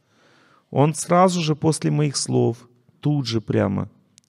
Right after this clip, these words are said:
не отвечая ничего мне, перевёл с меня взгляд –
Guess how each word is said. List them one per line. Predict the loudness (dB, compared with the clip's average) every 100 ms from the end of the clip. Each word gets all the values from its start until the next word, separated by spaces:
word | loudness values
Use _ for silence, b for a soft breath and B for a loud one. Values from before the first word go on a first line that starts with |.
| _ _ _ _ _ 0
не | 2
отвечая | 2 -2 0 2 2
ничего | 2 0 -4 -6 0 2 2
мне, | 0 -2 -6 -12 b b b
перевёл | -2 0 2 2 0
с | -2
меня | -2 0 0
взгляд – | -2 -2 0 0 -2